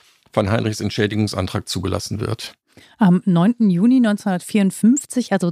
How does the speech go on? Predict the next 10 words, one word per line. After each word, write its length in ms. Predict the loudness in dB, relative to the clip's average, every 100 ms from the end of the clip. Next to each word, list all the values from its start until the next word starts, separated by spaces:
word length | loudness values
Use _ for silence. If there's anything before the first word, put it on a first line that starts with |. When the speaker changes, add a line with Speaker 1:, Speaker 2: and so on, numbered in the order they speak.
| -4
Speaker 2:
zwei 380 | -2 0 2
Jahre 420 | 2 2 0 0 2
nach 420 | 2 2 0 0
Heinrichs 420 | 0 2 0 -2
Tod, 340 | -2 -2 -2
kommt 200 | 0 0
es 120 | 2 0
dann 240 | 2 2
zur 320 | 2 0 0 -2 -4
Beweisaufnahme. 1300 | -2 0 2 2 2 0 0 0 2 2 4 2